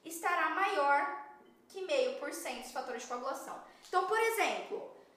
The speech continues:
se o paciente, o fator de coagulação dele tá dez por cento, ele é leve. Se tá vinte, é leve. Se tá sessenta, é leve. Tá certo? E aí isso vai ser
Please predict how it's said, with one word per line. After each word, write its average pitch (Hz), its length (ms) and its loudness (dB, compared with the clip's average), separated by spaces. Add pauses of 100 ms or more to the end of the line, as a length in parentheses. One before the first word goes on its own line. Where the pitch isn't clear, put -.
se - 240 -4
o 508 140 2
paciente, 359 840 0
o - 40 -6
fator 403 380 -2
de 381 60 -6
coagulação 320 600 0
dele 269 220 0
tá 262 180 0
dez 330 380 2
por 247 220 -4
cento, 359 680 -4
ele 233 180 2
é 285 80 0
leve. 277 500 2
Se - 160 -6
tá 262 200 4
vinte, 233 680 -2
é 226 140 0
leve. 269 600 2 (200)
Se 285 200 -6
tá 277 260 4
sessenta, 339 840 0 (100)
é 277 140 0
leve. 220 520 -2 (960)
Tá 220 100 2
certo? 302 480 2
E 403 60 2
aí 440 280 6
isso 427 220 2
vai 415 160 2
ser 427 560 -2